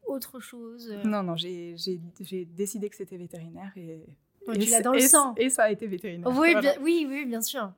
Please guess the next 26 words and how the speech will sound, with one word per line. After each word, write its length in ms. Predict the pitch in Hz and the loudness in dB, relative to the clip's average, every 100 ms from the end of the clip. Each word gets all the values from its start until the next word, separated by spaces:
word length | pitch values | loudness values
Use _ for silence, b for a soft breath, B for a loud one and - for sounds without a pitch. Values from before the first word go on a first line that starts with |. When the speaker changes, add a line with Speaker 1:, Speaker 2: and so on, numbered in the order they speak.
| 226 | -10
Speaker 1:
Non, 100 | 220 | -10
mais 180 | 214 196 | -10 -10
oui, 240 | 226 196 190 | -12 -12 -14
on 120 | - | -18
peut 120 | 226 | -18
parler 220 | - 226 | -20 -20
d'A 140 | 220 208 | -12 -2
D 100 | 240 | 2
N 220 | 277 247 | 4 4
à, 300 | 214 233 208 | 0 -6 -8
à 40 | 220 | -8
ce 140 | - | -4
niveau-là, 600 | 254 254 247 277 277 240 | 0 4 6 6 4 2
Speaker 2:
Ouais. 20 | |
Speaker 1:
euh, 40 | 214 b b _ | 0 b b _
clairement. 460 | - 254 285 226 b b | -2 0 0 -2 b b
Et, 240 | 392 285 294 | -6 -4 -2
et 40 | |
la 160 | 269 262 | -4 -2
chirurgie, 520 | - 294 277 254 311 508 - | -2 -4 -6 -6 -6 -6 -2
donc, 160 | 262 254 - | -2 -2 -8
parce 140 | 247 | -20
que 80 | 254 | -14
ton 140 | 269 | -8
papa 320 | 226 - 294 403 | -6 -4 -4 -6
est 760 | 254 240 233 233 226 226 226 | -10 -10 -10 -10 -10 -12 -12